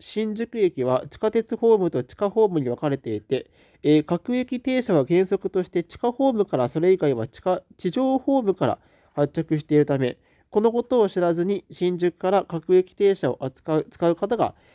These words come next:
えー、来たら迷いそうですね。まあ、確かに。本当ですね。うん。確かに、ほんとほんと。うん。ベルギーの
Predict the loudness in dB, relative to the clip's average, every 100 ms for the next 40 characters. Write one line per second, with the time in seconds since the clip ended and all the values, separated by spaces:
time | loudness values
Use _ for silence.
0 | _ -4 -4 -2 -4 -4 0 2 4 4
1 | 0 -2 -2 -2 -2 -4 _ _ -14 -4
2 | -4 -4 -6 -8 -12 _ _ _ _ -2
3 | 2 4 2 0 -10 -10 _ _ _ -8
4 | -6 -8 -12 _ _ _ _ _ _ _
5 | _ 0 0 -2 -2 0 0 0 -6 -4
6 | -6 -8 _ -4 0 0 -2 -6 _ -20
7 | -10 2 4 4 0 -2 0 0